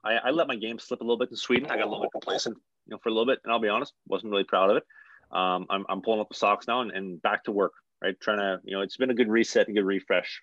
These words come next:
over Christmas to kind of forget about the whole Flemingsburg thing. But I think it's just,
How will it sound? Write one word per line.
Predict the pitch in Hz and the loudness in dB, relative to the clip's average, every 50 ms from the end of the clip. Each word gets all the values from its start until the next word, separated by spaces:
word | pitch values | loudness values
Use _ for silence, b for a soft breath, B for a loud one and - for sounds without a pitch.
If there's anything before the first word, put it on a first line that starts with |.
| _ - | _ -4
over | - 95 95 | -4 -2 -2
Christmas | - - 104 90 - - 90 - - | -2 0 -2 -2 -2 -6 -14 -8 -6
to | 95 90 | -6 -4
kind | - - 92 87 | -2 -2 -4 -4
of | - | -2
forget | - 92 95 | 0 0 0
about | 92 85 82 | 0 -2 -4
the | 82 | -2
whole | 80 90 87 - - | -2 -2 -2 0 0
Flemingsburg | 98 90 90 90 87 - 87 78 - | 0 0 0 -2 -4 -4 -6 -6 -4
thing. | - 80 73 - _ b b b b b b b b b b _ _ - | -6 -8 -8 -8 _ b b b b b b b b b b _ _ 4
But | 87 80 78 - _ _ _ _ _ _ _ _ _ _ _ _ _ _ _ _ 101 | 4 4 4 0 _ _ _ _ _ _ _ _ _ _ _ _ _ _ _ _ -4
I | 98 | 0
think | 104 113 110 | 0 2 2
it's | 104 - | 0 0
just, | - 110 95 - | 0 0 0 -2